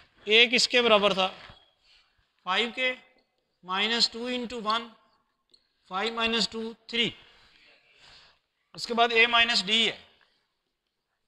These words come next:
जी, ए फ़ाइव है और D किसके बराबर है? वन के, क्या आया?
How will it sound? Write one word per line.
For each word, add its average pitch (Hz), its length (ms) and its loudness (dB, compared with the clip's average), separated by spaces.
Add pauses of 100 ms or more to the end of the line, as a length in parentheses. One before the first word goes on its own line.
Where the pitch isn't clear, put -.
(680)
जी, 185 180 -2 (100)
ए 214 240 0
फ़ाइव 226 340 0
है 262 120 -4 (1080)
और 196 100 -8
D 220 240 2
किसके 254 280 -2
बराबर 202 300 2
है? 196 160 -6 (1000)
वन 196 280 -8
के, 151 180 -16
क्या 226 260 -8
आया? 226 220 2